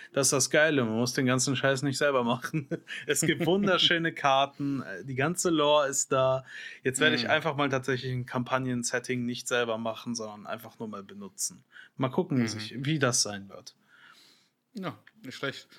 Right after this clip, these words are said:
Speaker 2: Ja, der David schreibt auch grad, dass es einige, ähm, Städte gibt.
Speaker 1: Ja, zum
Speaker 2: Und,
Speaker 1: Beispiel
Speaker 2: äh,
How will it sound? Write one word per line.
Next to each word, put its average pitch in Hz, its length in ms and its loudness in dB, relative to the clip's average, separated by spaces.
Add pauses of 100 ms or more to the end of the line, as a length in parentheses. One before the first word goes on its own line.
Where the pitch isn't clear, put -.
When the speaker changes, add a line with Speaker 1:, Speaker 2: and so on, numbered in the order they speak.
(440)
Speaker 2:
Ja, 117 120 0
der 110 220 0
David 113 280 -4
schreibt 120 220 -6
auch 123 160 -8
grad, 113 160 -4
dass 110 160 -12
es 117 120 -12
einige, 117 600 -6
ähm, 107 420 -10 (160)
Städte 117 260 -8
gibt. 147 300 -10 (760)
Speaker 1:
Ja, 120 140 -4
zum 107 100 -4
Speaker 2:
Und, - 0 -
Speaker 1:
Beispiel 120 240 -2
Speaker 2:
äh, 107 100 -4